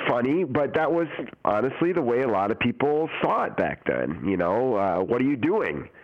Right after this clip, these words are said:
You know, can't you get your hand?" It wa-, it was as if we were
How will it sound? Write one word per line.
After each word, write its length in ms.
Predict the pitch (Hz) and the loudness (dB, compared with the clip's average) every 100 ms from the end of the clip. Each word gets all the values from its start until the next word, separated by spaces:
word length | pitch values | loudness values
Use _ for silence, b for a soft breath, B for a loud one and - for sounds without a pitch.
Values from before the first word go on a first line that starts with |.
| B B B B B B | B B B B B B
You 100 | - 87 | -2 0
know, 160 | 101 | 0
can't 360 | 117 147 151 151 | 0 -2 0 -2
you 80 | 151 | -2
get 140 | 160 156 | -2 0
your 120 | 135 | 0
hand?" 300 | 135 135 143 | 0 0 0
It 80 | 151 | 0
wa-, 280 | 170 139 120 | -2 -4 -2
it 100 | 165 | 0
was 140 | 180 127 | 0 0
as 160 | 160 151 151 | 0 0 0
if 300 | 190 - - | -2 -4 -2
we 280 | 131 139 180 | 0 2 0
were 200 | 165 | 0